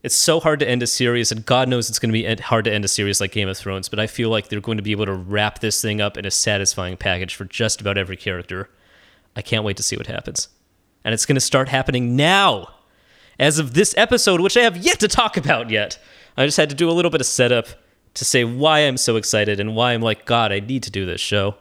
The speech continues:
So look, let's start getting into it. Let's get into episode five oh one,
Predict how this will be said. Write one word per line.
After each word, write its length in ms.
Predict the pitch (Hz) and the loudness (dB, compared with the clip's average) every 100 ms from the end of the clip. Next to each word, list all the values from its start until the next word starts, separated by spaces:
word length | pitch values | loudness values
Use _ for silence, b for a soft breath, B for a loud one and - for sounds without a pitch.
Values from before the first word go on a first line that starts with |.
| _ _ _ _ _ _ _ _ | _ _ _ _ _ _ _ _
So 200 | - 185 | 0 2
look, 200 | 220 - | 2 0
let's 200 | 151 196 | -4 0
start 220 | - 220 | 2 2
getting 220 | 220 220 240 | 2 2 0
into 260 | - 156 | 0 0
it. 80 | 117 | 0
Let's 240 | 139 185 | 0 -2
get 200 | - 208 | 0 0
into 560 | 196 214 - 175 160 156 _ _ _ _ _ _ - | 2 0 2 2 2 -2 _ _ _ _ _ _ -2
episode 440 | 160 165 - 180 | 0 0 0 0
five 400 | - - 175 202 | 0 2 4 4
oh 120 | 202 185 | 2 2
one, 540 | 165 202 139 120 | 4 4 4 0